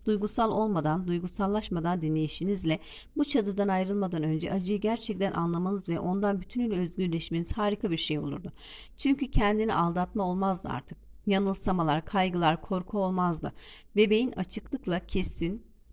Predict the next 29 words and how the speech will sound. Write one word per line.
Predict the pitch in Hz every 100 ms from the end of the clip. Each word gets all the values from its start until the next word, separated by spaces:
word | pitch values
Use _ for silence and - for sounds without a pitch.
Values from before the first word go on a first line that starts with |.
| - - -
mantıklı | 202 185 190 - - 247
bir | 208 185
biçimde | - 175 180
çalışabilirdi. | - 175 165 - 170 156 151 - - - - -
İşte | - 262
o | - 277
zaman | 240 190 180
kim | - 269 240
bilir | 185 185
belki | 202 214 220 170
de |
kişi | - - 202
sevginin | - 185 180 190 190 202
ne |
olduğunu | 190 185 165 185 190
da | 160
bilebilirdi. | 147 147 147 143 143 151 - - - - - - - - _ - - - - - -
Acıyı | 240 214 254 311 220
anlamak | 196 202 220 -
için | - - 180
kişi | 214 - - 214
bütün | 202 - 247 202
bir |
zaman | 180 175 185 214
sürecini | - 175 160 190
araştırmak | 180 180 - - 185 190
zorundadır. | - 151 143 139 - - - - -
Zaman | 175 214 240 240
acıdır. | 185 170 175 147